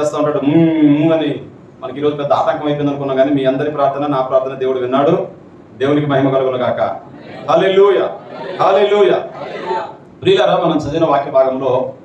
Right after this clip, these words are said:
నూట మూడవ కీర్తన అనగానే కృతజ్ఞత, కృతజ్ఞతను గురించి తెలియజేసే కీర్తన అని మనకు కనపడుతుంది. "నా ప్రాణమా యెహోవాను సన్నిధించుము" అనే విషయాలన్నీ అక్కడ కనపడతాయి. సరే,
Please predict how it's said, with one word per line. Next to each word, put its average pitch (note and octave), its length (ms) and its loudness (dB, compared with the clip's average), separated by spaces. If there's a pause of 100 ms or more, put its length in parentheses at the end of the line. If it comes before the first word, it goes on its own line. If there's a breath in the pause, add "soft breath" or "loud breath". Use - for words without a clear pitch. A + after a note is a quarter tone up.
(240)
నూట G#3 260 4
మూడవ F#3+ 380 2
కీర్తన D3+ 280 -4
అనగానే C#3+ 580 0 (220)
కృతజ్ఞత, D#3+ 760 -2 (1200)
కృతజ్ఞతను D#3+ 540 0
గురించి D#3 280 -4
తెలియజేసే C#3+ 640 -2 (640)
కీర్తన B2 380 -2 (100)
అని D3 120 0
మనకు C#3+ 180 0
కనపడుతుంది. B2 400 -2
"నా A#2 120 0
ప్రాణమా C3 400 0
యెహోవాను C3 640 2 (340)
సన్నిధించుము" A#2+ 760 -6
అనే A2+ 160 -4
విషయాలన్నీ A2 440 -6
అక్కడ - 160 -6
కనపడతాయి. G#2 480 -4 (240)
సరే, A2+ 240 -8